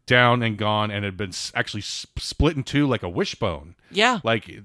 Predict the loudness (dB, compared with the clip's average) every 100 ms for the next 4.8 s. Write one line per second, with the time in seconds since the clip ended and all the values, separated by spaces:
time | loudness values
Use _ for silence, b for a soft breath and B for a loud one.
0 | -10 -6 -4 -4 -4 2 2 2 0 0
1 | 0 -2 -2 -4 -4 -4 -4 -6 -8 -10
2 | -10 -14 -6 -4 -2 -6 -10 -16 -18 -8
3 | -6 -4 -4 -4 -6 -8 -8 -10 -10 -8
4 | -8 -8 -8 -8 -8 -6 -8